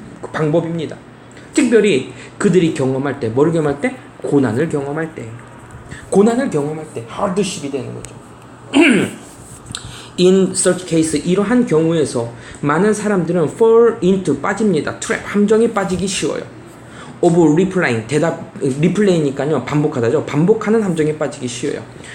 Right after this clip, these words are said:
부정적인 해결책들을, 그 힘든 날로부터 부정적인 해결책들을 반복하는 함정에 빠지기 쉬워요. 하지만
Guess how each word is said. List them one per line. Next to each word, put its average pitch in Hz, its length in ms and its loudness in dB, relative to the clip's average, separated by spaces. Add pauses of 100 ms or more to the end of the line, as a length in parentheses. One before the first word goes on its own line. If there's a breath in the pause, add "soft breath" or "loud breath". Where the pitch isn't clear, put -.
(140 loud breath)
부정적인 170 600 2
해결책들을, 151 720 -2 (420)
그 220 140 2
힘든 180 460 2
날로부터 120 560 -2 (500 loud breath)
부정적인 190 520 2
해결책들을 165 840 2
반복하는 160 580 0
함정에 226 500 0
빠지기 156 300 -2
쉬워요. 131 320 -4 (800 loud breath)
하지만 131 580 0